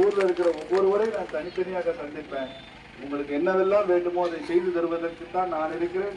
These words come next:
நாங்கள் இருக்கிறோம், எங்கள் கட்சி இருக்கிறது என்று சொல்லி தாமரைக்கு வாக்களிப்போம்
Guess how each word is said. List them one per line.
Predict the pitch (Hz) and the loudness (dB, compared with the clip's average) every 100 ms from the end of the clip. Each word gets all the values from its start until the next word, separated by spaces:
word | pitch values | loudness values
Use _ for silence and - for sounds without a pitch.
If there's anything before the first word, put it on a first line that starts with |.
| 147 | -4
நாங்கள் | 147 147 160 | -4 -6 -8
இருக்கிறோம், | 170 180 180 156 | -4 -2 -2 -2
எங்கள் | 143 139 180 | -2 0 0
கட்சி | 185 202 190 | 0 2 4
இருக்கிறது | 175 175 165 160 | 4 2 0 -4
என்று | 147 147 | -6 -4
சொல்லி | 165 175 - - - - - - - - 151 | -2 -2 -4 -8 -16 -16 -16 -18 -18 -2 2
தாமரைக்கு | 196 208 196 175 180 - | 4 4 2 4 4 4
வாக்களிப்போம் | 190 196 190 180 196 214 | 2 2 2 2 2 2